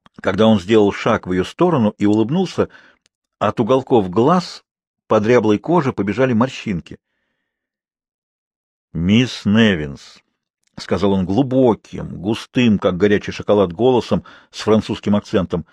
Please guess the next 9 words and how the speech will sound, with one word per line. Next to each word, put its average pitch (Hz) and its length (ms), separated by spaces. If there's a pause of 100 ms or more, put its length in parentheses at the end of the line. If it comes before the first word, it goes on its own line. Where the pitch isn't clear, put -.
(680)
«как 139 300
любезно 104 500
с - 100
вашей 92 280
стороны 104 400
прийти 104 340
сюда». 64 380 (1200)
«Я 104 260
брат 123 580